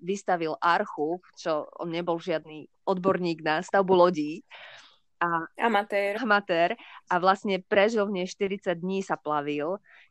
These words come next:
Speaker 1: Keď, keď Boh sa postaral o židovský národ, ktorý vyviedol na púšť a štyridsať rokov sa on staral na púšti, kde nič nebolo, a sa odhaduje, že
Speaker 2: Tisíce ľudí, štyridsať rokov.
Speaker 1: No, a p-, to sa odhaduje, že to bolo pol milióna ľudí,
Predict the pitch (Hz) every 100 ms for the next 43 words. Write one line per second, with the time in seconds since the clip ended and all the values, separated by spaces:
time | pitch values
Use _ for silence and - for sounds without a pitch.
0 | - 196 180 - 202 175 202 220 220 -
1 | 196 - 170 - 196 180 214 220 - 196
2 | 180 151 156 - 156 151 165 190 214 233
3 | - 202 185 196 190 156 - - 180 170
4 | 160 165 175 214 226 196 175 165 170 202
5 | - 156 151 - - 170 - 226 240 -
6 | 180 - _ _ - 180 220 240 - 165
7 | 175 - 185 170 175 - 185 180 160 175
8 | 196 - 170 - 160 165 170 196 202 208
9 | 196 180 170 143 - _ - - - -
10 | 165 - 175 190 208 196 180 170 170 -
11 | 302 - 240 277 254 233 214 208 226 -
12 | 233 226 - 208 196 190 170 156 196 -
13 | 190 196 185 208 202 - 226 214 202 185
14 | 202 185 185 - 226 233 226 208 175 160
15 | 160 190 156